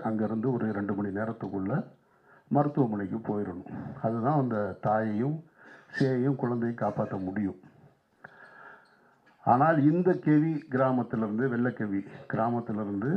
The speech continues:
மரு-, மருத்துவமனைக்கு, அரசு மருத்துவமனைக்கு வருவதாக இருந்தால் ஏழு மணி நேரம் ஆகும்.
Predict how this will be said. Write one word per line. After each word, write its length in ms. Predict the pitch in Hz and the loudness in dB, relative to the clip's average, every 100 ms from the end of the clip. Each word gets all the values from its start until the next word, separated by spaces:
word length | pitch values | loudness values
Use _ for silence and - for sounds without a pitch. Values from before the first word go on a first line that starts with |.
| - | -2
மரு-, 320 | 110 117 110 _ - | -2 -4 -6 _ -6
மருத்துவமனைக்கு, 640 | 120 120 135 107 101 98 | -4 0 0 0 0 0
அரசு 300 | 98 123 - | 0 -2 -2
மருத்துவமனைக்கு 640 | 113 110 - 110 101 98 95 | -2 -2 -4 -6 -4 -4 -4
வருவதாக 480 | 101 107 104 98 98 | -4 -4 -4 -4 -6
இருந்தால் 340 | 90 107 131 104 101 | -6 -4 -4 -4 -2
ஏழு 260 | 139 180 185 | 0 2 2
மணி 220 | 143 117 | 2 0
நேரம் 360 | 101 110 107 92 | 0 0 -2 -4
ஆகும். 260 | 151 - | -8 -14